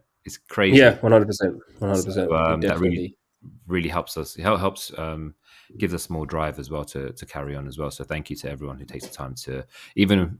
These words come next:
Speaker 1: even if you're not shouting us, you know, um, f-, giving us feedback on, online, on,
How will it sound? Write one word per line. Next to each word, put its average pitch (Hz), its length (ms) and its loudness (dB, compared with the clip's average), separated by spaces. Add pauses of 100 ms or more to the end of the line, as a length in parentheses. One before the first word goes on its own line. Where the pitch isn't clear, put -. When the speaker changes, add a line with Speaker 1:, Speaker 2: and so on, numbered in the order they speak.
Speaker 1:
even 104 300 4
if - 160 -2
you're 98 100 4
not 92 140 0
shouting 90 340 2
us, 85 180 -4
you 90 100 2
know, 78 200 -2 (240)
um, 78 360 -2 (240)
f-, - 120 -20 (180)
giving 80 200 -4
us 80 120 -6
feedback 80 400 -2
on, 76 300 -4
online, 78 460 -4
on, 73 240 -8